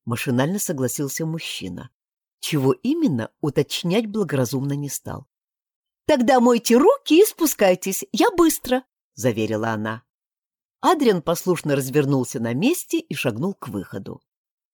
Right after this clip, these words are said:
Ругнулся, запнувшись возмущенно вякнувшую гайку. Чуть не наступил на лохматую рыжую самоубийцу, но все-таки избежал столкновения и вышел из кухни, на ходу расстегивая форму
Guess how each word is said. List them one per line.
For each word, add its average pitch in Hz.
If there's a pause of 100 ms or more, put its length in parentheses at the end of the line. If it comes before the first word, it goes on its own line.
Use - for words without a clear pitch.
(180)
Ругнулся, 226
запнувшись 208
возмущенно 185
вякнувшую 175
гайку. 123
Чуть -
не 285
наступил 262
на 139
лохматую 147
рыжую 127
самоубийцу, 160 (320)
но 294
все-таки 415
избежал 247
столкновения 190
и 349
вышел 185
из 151
кухни, 330
на 190
ходу 226
расстегивая 123
форму 320